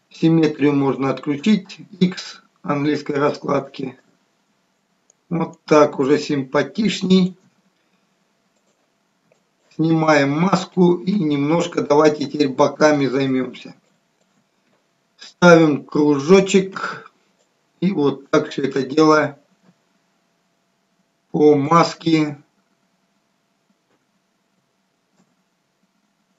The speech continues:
замаскируем, чтобы зацепить челюсть и вот этот край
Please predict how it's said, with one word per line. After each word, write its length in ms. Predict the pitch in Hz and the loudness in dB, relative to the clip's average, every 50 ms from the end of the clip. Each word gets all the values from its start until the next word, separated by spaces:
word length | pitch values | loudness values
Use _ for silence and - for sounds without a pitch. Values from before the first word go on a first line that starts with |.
| _ _ _ _ _ _ _ _ _ _ _ _ _ _ | _ _ _ _ _ _ _ _ _ _ _ _ _ _
замаскируем, 1300 | - 127 127 139 151 160 156 170 160 147 147 - - - - 156 151 147 151 147 139 131 123 117 110 - _ _ _ _ _ _ _ _ _ _ _ _ _ _ _ _ _ _ _ _ _ _ _ _ _ _ _ _ _ | -16 -12 -8 -4 -4 -2 -2 -2 -2 -2 -4 -4 -8 -8 -4 -2 0 0 2 0 0 -2 -4 -8 -14 -20 _ _ _ _ _ _ _ _ _ _ _ _ _ _ _ _ _ _ _ _ _ _ _ _ _ _ _ _ _
чтобы 280 | - 156 147 139 151 139 | -2 -2 0 0 -2 -2
зацепить 680 | 156 160 156 - - 180 - - - 143 - - - | -2 -4 -4 -2 -4 -4 -4 -6 -12 -12 -12 -10 -2
челюсть 520 | - 196 196 180 160 143 117 - - - | 2 4 4 4 4 2 -2 -6 -6 -6
и 20 | 139 | -4
вот 200 | 139 135 135 - | -4 -4 -4 -6
этот 260 | - - 143 - - | -8 -8 -10 -14 -12
край 480 | - - 160 156 151 135 123 110 - | -6 -2 0 2 2 2 2 -2 -8